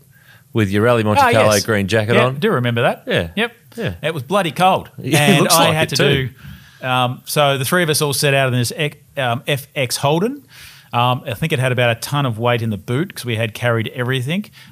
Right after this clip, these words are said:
Speaker 2: People laughed at us.
Speaker 1: All the spares, all
Speaker 2: All
Speaker 1: the
Speaker 2: the spares,
Speaker 1: mechanical, all the,
Speaker 2: everything.
Speaker 1: all the tools, everything.
Speaker 2: Pretty much.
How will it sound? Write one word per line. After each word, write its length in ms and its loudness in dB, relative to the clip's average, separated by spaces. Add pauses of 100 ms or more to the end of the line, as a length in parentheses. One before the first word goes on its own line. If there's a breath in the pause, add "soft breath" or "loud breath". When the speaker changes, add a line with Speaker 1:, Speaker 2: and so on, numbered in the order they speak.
Speaker 2:
People 220 0
laughed 360 2
at 120 2
us. 80 -2
Speaker 1:
All 140 2
the 80 -2
spares, 560 0
all 180 -2
Speaker 2:
All 140 4
Speaker 1:
the 60 0
Speaker 2:
the 40 -2
spares, 380 0
Speaker 1:
mechanical, 80 -2
all 80 0
the, 40 4 (120)
Speaker 2:
everything. 160 -2
Speaker 1:
all 80 0
the 80 -2
tools, 440 -2
everything. 240 0
Speaker 2:
Pretty 160 2
much. 360 -4